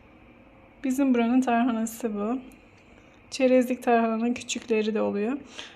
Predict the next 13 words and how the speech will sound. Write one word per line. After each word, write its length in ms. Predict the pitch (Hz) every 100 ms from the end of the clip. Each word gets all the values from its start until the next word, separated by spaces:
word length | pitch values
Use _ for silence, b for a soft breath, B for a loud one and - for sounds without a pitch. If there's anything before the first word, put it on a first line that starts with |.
| B -
Ben 140 | 262 247
onları 440 | 254 247 240 240
böyle 240 | 240 233
ayırdım, 460 | 226 233 214 226 240
kaplara 520 | 240 220 226 220 214
koydum. 480 | - 220 220 240 254
Kapaklı 460 | 226 220 208 214 214
kaplarıma 580 | 214 214 208 208 208
saklıyorum. 720 | 214 226 220 220 208 208 285 - B B B B -
Kuru 420 | - 233 233 254 262 - -
ortamlarda, 760 | 233 214 214 214 208 208 208 240
serin 340 | - 220 214
ortamlarda. 800 | 208 208 208 208 208 208 247